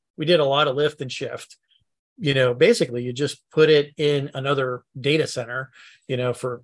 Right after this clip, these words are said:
for a while, we were just putting stuff in data centers, right? You know, level three and,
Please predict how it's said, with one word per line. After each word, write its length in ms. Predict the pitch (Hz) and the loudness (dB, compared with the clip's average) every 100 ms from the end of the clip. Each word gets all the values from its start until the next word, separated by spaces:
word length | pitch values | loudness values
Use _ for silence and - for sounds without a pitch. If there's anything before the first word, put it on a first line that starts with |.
| _ | _
for 220 | - 135 | -4 0
a 60 | |
while, 360 | 127 143 160 139 | 2 2 2 2
we 120 | 131 | 0
were 120 | 135 | -4
just 220 | 123 127 - | -4 -6 -4
putting 180 | 139 | -4
stuff 240 | 131 151 131 | -2 -2 -2
in 60 | |
data 240 | 131 143 139 | -2 -2 -2
centers, 380 | - 117 123 123 | -4 -10 -10 -6
right? 180 | 127 | -6
You 100 | 165 | -8
know, 160 | 127 120 | -12 -10
level 280 | 120 131 123 | -8 -6 -6
three 500 | - 135 131 135 131 | -6 -6 -6 -6 -6
and, 220 | 113 117 | -8 -12